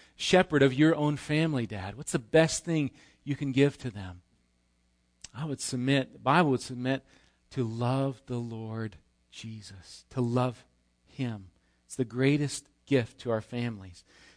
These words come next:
To follow him with all your heart. Point your family,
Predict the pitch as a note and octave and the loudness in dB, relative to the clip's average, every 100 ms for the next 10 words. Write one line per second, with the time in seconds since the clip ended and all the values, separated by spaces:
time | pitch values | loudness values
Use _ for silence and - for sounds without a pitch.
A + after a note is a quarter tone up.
0 | - D3 - G3+ D#3+ F3 E3 - F#3+ E3 | -6 -6 0 4 6 6 4 0 2 2
1 | C3 B2 - C3+ D#3 F3 E3+ C#3+ - D3+ | 2 -2 -2 2 2 4 2 2 2 2
2 | C#3 - - F3 G3+ - _ _ - E3+ | 2 -2 -4 2 2 0 _ _ 4 8
3 | G#3+ C4 - D3+ D3 D3 D3+ F3 | 10 8 2 4 4 6 4 4